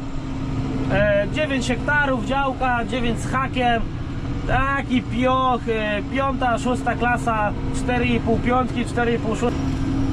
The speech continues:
Ojej, myślałem, że coś piszczy mi łożysko, a tu gościu młotem udarowym napierdziela.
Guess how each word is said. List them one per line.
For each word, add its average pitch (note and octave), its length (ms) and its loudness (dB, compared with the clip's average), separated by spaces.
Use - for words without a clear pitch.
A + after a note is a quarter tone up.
Ojej, G#3+ 340 2
myślałem, G#3+ 320 0
że G#3 60 0
coś A3+ 160 0
piszczy B3+ 400 2
mi A#3 120 2
łożysko, A#3+ 560 2
a A3+ 60 2
tu A3+ 300 2
gościu B3 480 2
młotem B3 420 2
udarowym A3+ 500 2
napierdziela. G#3 760 0